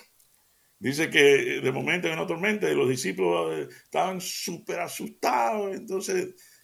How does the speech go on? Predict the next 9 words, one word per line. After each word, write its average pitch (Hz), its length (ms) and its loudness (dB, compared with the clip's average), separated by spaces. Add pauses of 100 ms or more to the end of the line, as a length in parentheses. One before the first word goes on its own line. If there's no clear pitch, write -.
y, 143 400 2
y 143 60 2
Jesús 240 300 -2
durmiendo, 190 540 -2 (480)
<laughs> - 560 -6 (380)
con 170 120 -2
la 156 120 -2
cabeza, 185 420 -2
po-, 165 280 -8